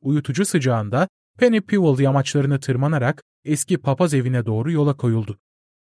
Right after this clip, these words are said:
Ağır kapıyı var gücüyle çalması, içeriden gelen boğuk bir yankıyla köhne sundurmadan üzerine alçı ve çürüyen ahşaptan kopan parçaların yağmasına neden oldu ama onun ötesinde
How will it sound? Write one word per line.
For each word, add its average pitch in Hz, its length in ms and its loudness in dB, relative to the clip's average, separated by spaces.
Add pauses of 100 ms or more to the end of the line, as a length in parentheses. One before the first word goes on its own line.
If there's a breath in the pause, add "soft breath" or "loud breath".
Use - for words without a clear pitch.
(140)
Ağır 151 280 4
kapıyı 131 460 -2
var 143 180 2
gücüyle 127 440 -2
çalması, 110 600 -4 (280)
içeriden 160 480 -2
gelen 156 380 -2
boğuk 143 280 0
bir 147 120 -2
yankıyla 135 600 0
köhne 131 340 -2
sundurmadan 143 680 -2
üzerine 135 460 0 (260)
alçı 143 380 -2
ve 196 120 2
çürüyen 147 360 -2
ahşaptan 147 560 -2
kopan 156 300 -2
parçaların 139 540 0
yağmasına 127 520 -2
neden 117 260 -2
oldu 110 360 -2 (300)
ama 135 260 2
onun 156 360 -2
ötesinde 123 640 -4